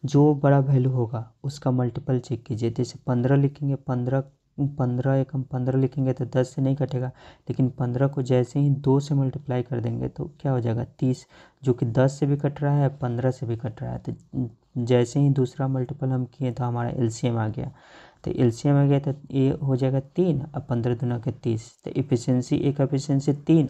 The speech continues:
और बी का एफिशिएंसी टू, तो दोनों मिल के कितना दिन में करेगा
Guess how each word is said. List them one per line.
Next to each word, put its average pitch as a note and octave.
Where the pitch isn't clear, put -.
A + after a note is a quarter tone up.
और B2
बी A#2+
का C3
एफिशिएंसी A#2+
टू, A2+
तो -
दोनों B2+
मिल C#3+
के C#3+
कितना D3
दिन C#3+
में C#3+
करेगा C#3